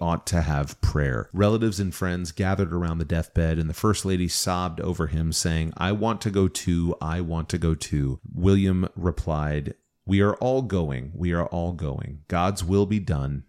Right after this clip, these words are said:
not ours," and with final strength put an arm around her. He may also have sung part of his favorite hymn called Nearer, My God, to Thee.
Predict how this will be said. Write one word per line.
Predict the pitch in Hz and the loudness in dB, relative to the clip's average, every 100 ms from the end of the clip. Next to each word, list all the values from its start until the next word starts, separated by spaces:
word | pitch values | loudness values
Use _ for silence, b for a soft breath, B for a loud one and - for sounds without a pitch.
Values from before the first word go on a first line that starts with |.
| - | -8
not | 80 80 78 - | -4 -2 -4 -6
ours," | 71 67 73 - - | -4 -2 -4 -8 -8
and | - 85 | -2 0
with | 78 | -2
final | - 92 101 101 | -2 0 0 0
strength | - 73 73 - - | -2 -4 -4 -6 -4
put | 87 85 | -2 -2
an | 80 - | -4 -2
arm | 82 82 80 | 0 2 0
around | - 76 69 69 - | 0 0 0 0 0
her. | - - - | -2 -4 -2
He | 104 | 2
may | 98 120 131 | 6 6 4
also | - 143 160 - 120 | 2 2 2 4 4
have | 104 87 | 4 2
sung | - 95 90 | 0 0 2
part | - 92 | 2 2
of | 87 | 0
his | 87 76 | -2 -4
favorite | - 90 82 82 80 | -4 -2 -2 -4 -2
hymn | 78 76 76 80 | -2 -2 -4 -4
called | 85 78 80 | -2 -2 -2
Nearer, | 85 92 90 87 | 0 2 2 0
My | 82 80 | 0 -2
God, | 76 82 78 76 | -2 -4 -4 -4
to | 78 | -8
Thee. | 73 98 85 78 | -2 0 2 0